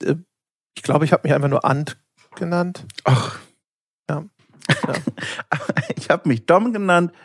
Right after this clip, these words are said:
Speaker 2: Ich spiel ja immerhin als ich selbst. Da fängt's ja
Speaker 1: Ja.
Speaker 2: schon an. <laughs>
Speaker 1: Siehst du?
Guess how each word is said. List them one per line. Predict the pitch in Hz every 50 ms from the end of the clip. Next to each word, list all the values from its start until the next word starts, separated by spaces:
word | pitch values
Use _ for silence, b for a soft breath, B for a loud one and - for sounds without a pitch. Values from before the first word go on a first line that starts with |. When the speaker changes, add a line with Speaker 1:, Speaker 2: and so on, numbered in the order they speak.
| b
Speaker 2:
Ich | - 147 139
spiel | - - 170 165
ja | 165 160
immerhin | 120 139 143 143 139 143 139 127
als | - 131 131 127
ich | - 123 -
selbst. | - - - 85 90 - - _ _ _ _ _ _ -
Da | 127 135
fängt's | - 180 190 196 -
ja | 147
Speaker 1:
Ja. | 160
Speaker 2:
schon | - 147 131
an. | - - - - - -
<laughs> | -
Speaker 1:
Siehst | 269 - 175 - -
du? | 269 320